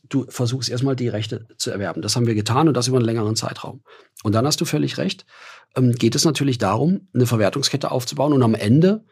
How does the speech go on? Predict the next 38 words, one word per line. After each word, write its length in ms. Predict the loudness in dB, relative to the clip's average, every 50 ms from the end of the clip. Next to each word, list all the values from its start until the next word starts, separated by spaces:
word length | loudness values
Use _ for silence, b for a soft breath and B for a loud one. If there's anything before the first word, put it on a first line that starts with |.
| _ _ -6
steht 400 | -6 -2 2 2 2 2 2 0
eine 100 | 0 0
Streaming-Plattform, 800 | 0 2 2 2 2 2 2 0 0 0 0 -2 0 0 2
wie 100 | 2 0
sie 140 | 0 2 2
heute 280 | 2 2 2 0 0 -2
The 60 | -2
Zone 320 | 0 2 2 4 4 4 4
ist 180 | 2 2 0
oder 180 | -2 0 0 2
Netflix 480 | 2 2 0 -2 -2 -4 -2 -2 -2 -2
ist, 440 | -2 -4 -4 -4 -4 -4 -6 -8 -6
ähm, 280 | -4 -4 -2 -2 -4 -4 -2
oder, 460 | -2 -2 0 0 0 -2 -2 -4 -4
oder 260 | -6 -6 -4 -6 -6 -6
Amazon 380 | -6 -4 -4 -4 -4 -6 -8
Prime 360 | -6 -4 -2 0 2 2 2 2
ist, 220 | 2 0 0 -2
wobei 240 | -2 0 0 0 0
Amazon 240 | -2 -4 -6 -6 -6
Prime 280 | -2 -2 0 0 0
ein 20 | 0
anderes, 500 | 0 -2 0 -2 -2 -4 -4 -6 -8 -12 _ _ _ -18
äh, 100 | -18 -16
Payment-Modell 640 | -8 -2 2 4 4 6 6 4 4 4 4 2 2
hat, 120 | 2 2 0
weil 100 | 0 0
es 60 | 0
ja 60 | -2
nicht 140 | -2 -2 -4
auch 120 | -6 -8 -12 -20 -20 -20 _ _ -6
in 160 | -4 -4 0
dem 220 | 2 4 4 4 4
klassischen 400 | 2 0 0 0 0 0 0 0
Sinne 260 | 2 2 0 0 -2 B B B B B B
O-T-T-Subscription 920 | -4 -2 -2 -2 -2 -2 -2 -2 -2 -2 -4 -4 -4 -4 -2 -2 -4 -6 -6
ist, 180 | -10 -12 -10 -6
ja. 160 | -6 -6 -6